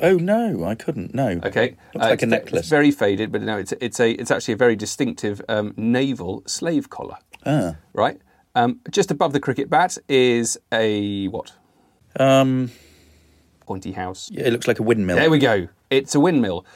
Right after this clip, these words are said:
Speaker 1: Particular type of windmill, windmill used for crushing sugarcane.
Speaker 2: Ah, is this the West Indies?
Speaker 1: This is the West Indies. More specific than
Speaker 2: Ah.
Speaker 1: that, this is Barbados.
Speaker 2: Ah.
Speaker 1: So this is the earliest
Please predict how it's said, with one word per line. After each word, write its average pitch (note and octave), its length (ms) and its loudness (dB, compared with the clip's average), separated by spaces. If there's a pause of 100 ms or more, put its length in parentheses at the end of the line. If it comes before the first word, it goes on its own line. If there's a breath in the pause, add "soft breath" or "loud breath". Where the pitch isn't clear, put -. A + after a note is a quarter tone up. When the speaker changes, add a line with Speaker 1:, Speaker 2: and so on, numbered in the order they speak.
(180 soft breath)
Speaker 1:
Particular D3+ 380 0
type D3+ 260 2
of G2+ 80 -6
windmill, A2+ 300 2
windmill A2+ 320 2
used G#2 260 -4
for A2 300 -4 (160)
crushing G2 580 -6
sugarcane. F2+ 800 -8 (1200)
Speaker 2:
Ah, G#3 520 -4
is G2+ 120 -6
this - 200 -10
the C3 100 -10
West B2 280 -8
Indies? B2 480 -10
Speaker 1:
This B2+ 260 -4
is D3 160 -2
the - 120 -4
West D#3+ 240 -2
Indies. C4 280 -2
More - 120 0
specific G#3 360 2
than D#3+ 120 0
Speaker 2:
Ah. - 60 0
Speaker 1:
that, - 120 -4
this D3+ 180 -4
is B2 100 -4
Barbados. - 800 -2 (260)
Speaker 2:
Ah. F#3 960 -6 (100)
Speaker 1:
So D3+ 160 2
this G#3 340 6
is D3 360 4
the C#3+ 280 6 (160)
earliest F3+ 720 2